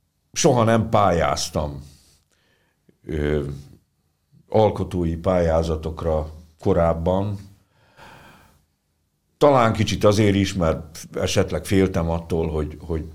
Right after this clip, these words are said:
mit tudom én, nem nyerek, és akkor az kudarc élmény lesz majd. Szóval van ilyen. Ö,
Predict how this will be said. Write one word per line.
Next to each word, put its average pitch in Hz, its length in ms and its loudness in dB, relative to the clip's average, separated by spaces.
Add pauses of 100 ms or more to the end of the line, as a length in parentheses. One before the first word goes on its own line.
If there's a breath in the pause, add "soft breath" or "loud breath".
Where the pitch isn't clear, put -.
(140)
mit 82 100 -18
tudom 80 220 -12
én, 76 60 -10
nem 95 200 2
nyerek, 90 420 2
és - 140 -6
akkor - 200 -14
az - 100 -12
kudarc 92 440 2
élmény 87 480 0
lesz 85 220 0
majd. 85 300 -4 (1040 loud breath)
Szóval - 320 -8
van 98 200 2
ilyen. 87 500 0 (1120 loud breath)
Ö, 104 120 0